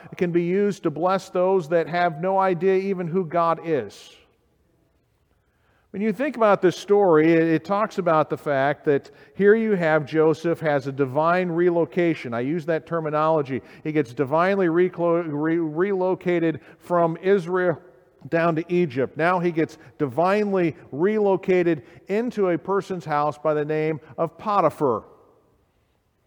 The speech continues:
Potiphar, understand, it's not Pharaoh, it's different, okay? But, uh,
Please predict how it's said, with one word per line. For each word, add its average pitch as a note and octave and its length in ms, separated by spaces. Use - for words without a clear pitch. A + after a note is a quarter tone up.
Potiphar, D3+ 560
understand, C#3+ 460
it's - 100
not C#3 320
Pharaoh, C#3 380
it's C3+ 120
different, C3+ 500
okay? B2+ 400
But, B2+ 320
uh, B2 240